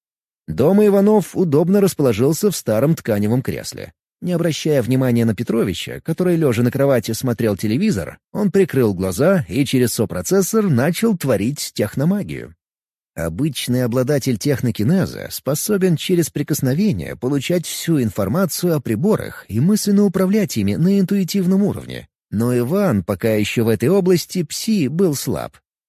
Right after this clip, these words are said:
Он мог интуитивно управлять той техникой, с которой был знаком.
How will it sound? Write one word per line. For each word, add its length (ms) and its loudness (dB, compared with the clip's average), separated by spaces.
Он 180 -2
мог 220 0
интуитивно 720 0
управлять 500 -2
той 180 0
техникой, 580 -6
с 80 -8
которой 340 0
был 140 0
знаком. 520 -2